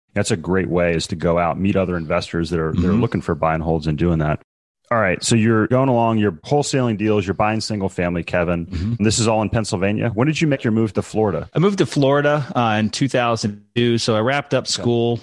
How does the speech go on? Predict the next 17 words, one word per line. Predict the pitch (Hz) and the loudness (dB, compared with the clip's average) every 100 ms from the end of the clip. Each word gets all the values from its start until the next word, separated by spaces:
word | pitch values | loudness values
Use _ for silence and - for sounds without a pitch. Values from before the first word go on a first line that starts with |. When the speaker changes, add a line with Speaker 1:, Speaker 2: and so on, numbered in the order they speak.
| - | -2
Speaker 2:
You | 113 | 0
know, | |
I | 104 | 0
bought | 101 117 117 | 0 0 0
a | 107 | 0
number | 107 113 117 | 0 0 0
of | 101 | 0
properties | 117 107 110 104 | 0 0 0 -2
up | 110 | -2
in | 98 | -4
Pennsylvania. | 110 98 98 95 95 98 95 95 101 | -4 -2 -2 -2 0 0 0 -2 -2
You | 135 | 0
know, | 127 117 | 0 0
even | 156 226 | -2 0
growing | 147 110 90 | 0 0 0
up | 90 95 | -2 -2
there, | 101 95 95 | 0 0 -2